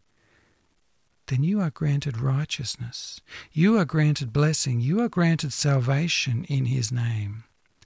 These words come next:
It's entirely on him. And it's entirely, therefore, certain. You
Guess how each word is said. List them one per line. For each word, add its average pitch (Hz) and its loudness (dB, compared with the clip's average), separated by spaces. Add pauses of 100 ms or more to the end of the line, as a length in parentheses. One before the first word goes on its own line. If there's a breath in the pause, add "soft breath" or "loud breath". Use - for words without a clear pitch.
(1300 soft breath)
It's - -4
entirely 165 0
on 131 0
him. 117 -4 (1700)
And 151 -2 (420)
it's - -6
entirely, 120 0 (240)
therefore, 104 -2 (1200)
certain. 113 0 (1600)
You 131 2